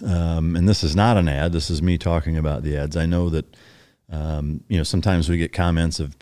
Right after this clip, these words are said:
of people bitching about the ads. There's too many ads, or they're too long, or what have you. And I, I wanna clear two things up, which is, number one is that my slash our team's ability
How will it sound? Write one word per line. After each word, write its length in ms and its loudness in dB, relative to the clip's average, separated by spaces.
of 160 -4
people 380 -2
bitching 400 -2
about 280 0
the 140 -2
ads. 280 -2
There's 160 -8
too 140 -2
many 240 0
ads, 320 0
or 80 -2
they're 120 -2
too 180 -2
long, 320 0
or 80 -4
what 140 -4
have 220 0
you. 60 -2
And 100 -2
I, 160 -2
I 100 2
wanna 260 2
clear 360 2
two 260 2
things 340 0
up, 240 0
which 160 -4
is, 120 -2
number 260 2
one 240 0
is 160 -4
that 180 0
my 540 2
slash 460 0
our 320 -2
team's 420 0
ability 600 -2